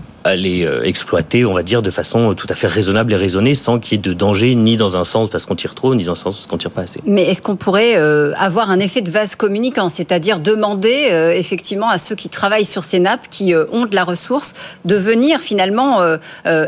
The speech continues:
Speaker 2: aider, euh, aider les communes qui n'ont plus d'eau au robinet ?
Speaker 1: Et alors,
Speaker 2: C'est une, c'est une vraie question.
Speaker 1: c'est, c'est déjà le cas. Très régulièrement, vous avez, parce qu'il y a, pour des raisons X ou Y, que ça soit sécheresse ou contamination de l'eau ou,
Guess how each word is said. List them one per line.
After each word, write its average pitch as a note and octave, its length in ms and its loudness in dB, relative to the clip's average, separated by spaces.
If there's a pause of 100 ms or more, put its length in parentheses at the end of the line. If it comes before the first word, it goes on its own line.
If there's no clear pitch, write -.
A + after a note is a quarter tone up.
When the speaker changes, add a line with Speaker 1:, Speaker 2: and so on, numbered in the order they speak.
(120)
Speaker 2:
aider, A#3+ 500 2
euh, E3 300 2
aider A3+ 240 0
les G#3 100 2
communes A#3 340 2
qui C#4+ 140 -2
n'ont G#3 140 -2
plus G#3+ 140 -6
d'eau A#3 140 2
au G#3 60 2
robinet ? A#3 420 0
Speaker 1:
Et - 120 0
alors, - 200 -2
Speaker 2:
C'est A3 300 -2
une, A#3 60 0
c'est G3+ 340 -2
une G#3 120 2
vraie C4+ 180 0
question. A#3 360 -2
Speaker 1:
c'est, - 80 -8
c'est C3 180 0
déjà B2 260 2
le F2+ 40 -6
cas. G3+ 200 -2
Très - 200 0
régulièrement, A2 680 2
vous G2+ 240 0
avez, A2 240 2
parce - 240 -2
qu'il A2 380 0
y F#2+ 80 0
a, A2 200 2
pour F#2 240 -6
des G2+ 100 0
raisons G2+ 300 0
X F#2 220 -8
ou G2 40 0
Y, B2+ 220 2
que A#2 120 -4
ça - 100 -6
soit F2+ 180 -6
sécheresse A#2 640 -2
ou F#2+ 60 -6
contamination F#2 640 -2
de F2+ 60 -2
l'eau A#2 360 4
ou, G2+ 180 2